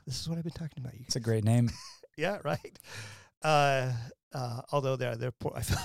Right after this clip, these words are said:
Speaker 1: I feel sorry for them in the winters. Uh,
Speaker 2: <laughs>
Speaker 1: same with Cornell. I always feel sorry for
Speaker 2: Mm-hmm.
Speaker 1: the Southeast Asians who were there. Like, it's like,
Speaker 2: <laughs>
Speaker 1: visit, like,
Speaker 2: A long way from Isan.
Speaker 1: <laughs> Yeah, yeah, yeah, exactly. Uh, and, uh, and,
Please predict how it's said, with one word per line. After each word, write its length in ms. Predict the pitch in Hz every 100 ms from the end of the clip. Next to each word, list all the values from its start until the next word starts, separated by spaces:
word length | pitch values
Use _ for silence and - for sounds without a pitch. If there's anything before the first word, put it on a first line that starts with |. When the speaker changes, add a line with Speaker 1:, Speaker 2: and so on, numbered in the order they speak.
| 190
Speaker 1:
I 40 | 160
feel 160 | - 135
sorry 220 | 165 123
for 140 | -
them 160 | 151 135
in 60 |
the 60 | 123
winters. 540 | 113 104 120 107 - 101
Uh, 120 | 104 - - _
Speaker 2:
<laughs> 340 | - - - -
Speaker 1:
same 180 | 196 214
with 100 | -
Cornell. 420 | 151 127 117 113
I 100 | 117
always 200 | 117 127
feel 180 | - 127
sorry 280 | - 123 117
for 140 | 98
Speaker 2:
Mm-hmm. 80 | 117
Speaker 1:
the 60 | 113
Southeast 440 | - 107 120 104
Asians 360 | 110 110 120 110
who 100 | 123
were 120 | 127
there. 260 | 123 131 131 -
Like, 100 | 156
it's 160 | -
like, 140 | - -
Speaker 2:
<laughs> 40 | 165
Speaker 1:
visit, 320 | - - -
like, 280 | - - - - - _ _ -
Speaker 2:
A 40 | 135
long 220 | 131 135
way 120 | 123
from 200 | 113 127
Isan. 420 | 113 - 107 104 92
Speaker 1:
<laughs> 60 | -
Yeah, 260 | 226 - 196 - - 190 156 190 170
yeah, 160 | 160 147
yeah, 140 | 180 127 180 127
exactly. 540 | 165 - 131 - 127 110 - - - - - _ _
Uh, 300 | 139 143 131 107 -
and, 300 | 196 190 180
uh, 320 | 180 170 160 151 -
and, 280 | 175 170 165